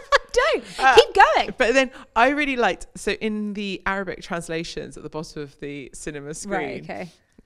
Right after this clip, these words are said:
Speaker 2: there was, like, Lisan al-Ghaib is what's given to Timothy, which is loosely translates as, like, the, the tongue of the, the forgotten.
Speaker 1: Uh-huh.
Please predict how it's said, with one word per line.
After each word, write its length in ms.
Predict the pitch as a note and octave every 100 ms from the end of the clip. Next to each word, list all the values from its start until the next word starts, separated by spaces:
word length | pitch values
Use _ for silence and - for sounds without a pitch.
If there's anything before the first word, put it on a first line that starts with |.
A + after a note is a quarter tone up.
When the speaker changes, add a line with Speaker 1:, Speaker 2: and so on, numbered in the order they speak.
| -
Speaker 2:
there 200 | E3+ D#3+
was, 180 | D#3
like, 380 | E3+ D#3 D3+ - _ _ _ _ -
Lisan 400 | E3 - F#3 F3+
al-Ghaib 480 | E3+ D3+ D3 D3+ F3 _ _ _ _ -
is 140 | D#3+ -
what's 240 | D3+ -
given 340 | - E3+ D3+ D3
to 100 | -
Timothy, 720 | - C#3+ D3 - - D3+ E3+ _ _ _ _
which 320 | E3+ D3+ - F3+ -
is 260 | E3+ E3+ E3+
loosely 460 | F#3+ G#3+ G#3+ - E3+
translates 720 | - D3+ D3+ D#3 C#3+ - - -
as, 260 | D3+ D3
like, 460 | C#3+ C3+ C3 - - _ _ _ _ _
the, 460 | - D#3 D3+ D3 -
the 100 | -
tongue 680 | D#3 - - D#3 D3+ D3+ C#3+ - -
of 240 | D#3 D3 C#3+
the, 320 | D3 C#3+ C3+ _ _
the 120 | D#3 D3
forgotten. 840 | - D3+ D3 C#3 - C#3+ E3+ B3+ _ _ _ _ -
Speaker 1:
Uh-huh. 360 | G#3 F#3+ F#3+